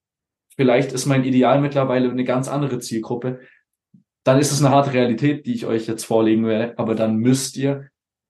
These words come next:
in Abstand gehen mit diesen Leuten, weil diese Leute werden euch im Endeffekt nicht weiterbringen in euren Zielen, sie werden euch nur zurückhalten. Deshalb müsst ihr dann anfangen, mit Leuten zu interagieren,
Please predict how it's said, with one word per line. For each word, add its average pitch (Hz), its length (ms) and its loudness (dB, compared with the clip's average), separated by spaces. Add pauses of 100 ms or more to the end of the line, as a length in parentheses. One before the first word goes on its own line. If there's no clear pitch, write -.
(880)
in 127 100 2
Abstand 120 380 0
gehen 107 180 0
mit 104 120 -2
diesen 104 200 -4
Leuten, 98 360 -6 (200)
weil 113 140 2
diese 135 220 2
Leute 131 360 4
werden 123 200 2
euch 120 160 -6
im 113 120 -6
Endeffekt 123 500 -4
nicht 131 260 -2
weiterbringen 127 640 0 (720)
in 127 120 0
euren 120 300 0
Zielen, 143 520 2 (140)
sie 120 160 0
werden 123 220 6
euch 127 180 4
nur 127 160 4
zurückhalten. 123 800 0 (180)
Deshalb 127 500 0
müsst 135 340 2
ihr 151 120 4
dann 131 300 0
anfangen, 147 560 0
mit 123 160 -4
Leuten 127 460 -2
zu - 120 -8
interagieren, 120 680 -2